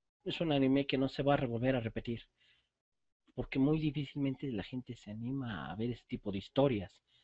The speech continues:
No son de mucha ganancia, no son para todo tipo de público. Y aún así, cuando todo tipo de público trata de verla, ve un capítulo, ven dos capítulos, a la chingada, no me gustó, no me gustó cómo se ve.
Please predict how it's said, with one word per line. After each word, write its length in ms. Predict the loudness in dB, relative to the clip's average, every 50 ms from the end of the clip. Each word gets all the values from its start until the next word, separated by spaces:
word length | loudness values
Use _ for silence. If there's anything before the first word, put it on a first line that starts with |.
| _ _ _ _ _ _
No 180 | 0 0 0 2
son 240 | 2 0 2 2 2
de 80 | 2
mucha 280 | 2 0 -2 -2 -4 -4
ganancia, 600 | -4 -4 -2 -4 -4 -4 -6 -6 -6 -6 -6 -8 _ _ _ _ _ _ _ _ _ 2
no 100 | 2 4
son 260 | 4 4 2 2 4
para 200 | 4 4 4 4
todo 280 | 6 6 8 8 8 6
tipo 240 | 4 -2 0 0 0
de 80 | 0
público. 560 | 0 0 2 2 4 2 2 0 -4 -6 -6 -6 _ _ -20 -20 -20 -20 -20 _ _ _
Y 100 | 6 8
aún 180 | 8 8 6 6
así, 180 | 6 4 2 4
cuando 300 | 4 4 4 4 2 4
todo 220 | 6 6 6 6
tipo 240 | 4 2 4 6 6
de 60 | 6
público 380 | 6 6 6 6 6 6 2 2
trata 260 | 2 2 2 6 6
de 100 | 8 8
verla, 380 | 8 6 6 4 2 0 -2 -6 _ _ _ _ _ _ _ _ _ _ _ _ _ _ 8
ve 140 | 10 10
un 80 | 12 12
capítulo, 480 | 10 10 10 8 6 6 6 8 8 8
ven 140 | 8 4
dos 120 | 4 2 0
capítulos, 540 | -2 -4 -2 0 2 2 2 2 2 -4 -14 _ _ _ _ _ _ _ _ _ _ _
a 100 | -4 -2
la 120 | 0 0 0
chingada, 480 | 0 4 8 8 8 8 8 2 -4 -2 _
no 80 | 6 6
me 80 | 6
gustó, 380 | 6 4 2 0 0 0 0 -6 _ 6
no 100 | 6 6
me 60 | 6
gustó 200 | 6 4 2 2
cómo 180 | 4 4 4
se 120 | 4 4 2
ve. 140 | 2 0